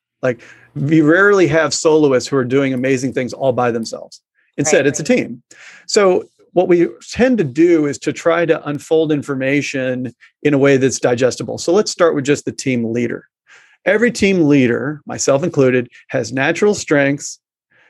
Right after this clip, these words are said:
Speaker 1: or in my case, has more blind spots, right? Truly understanding what are the gaps in your game. And it, everybody has them. So how do we create awareness around that and understand my, my million dollar question?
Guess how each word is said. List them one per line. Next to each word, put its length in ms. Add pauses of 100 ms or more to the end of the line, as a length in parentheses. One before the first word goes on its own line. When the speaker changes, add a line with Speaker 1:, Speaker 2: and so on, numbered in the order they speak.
(140)
Speaker 1:
or 440
in 100
my 160
case, 320
has 200
more 240
blind 460
spots, 540
right? 200
Truly 360
understanding 640
what 160
are 80
the 80
gaps 400
in 60
your 120
game. 380 (400)
And 280
it, 180 (240)
everybody 340
has 220
them. 180 (240)
So 360 (100)
how 180
do 60
we 80
create 220
awareness 500
around 320
that 280 (240)
and 140
understand 600
my, 260
my 220
million 460
dollar 220
question? 420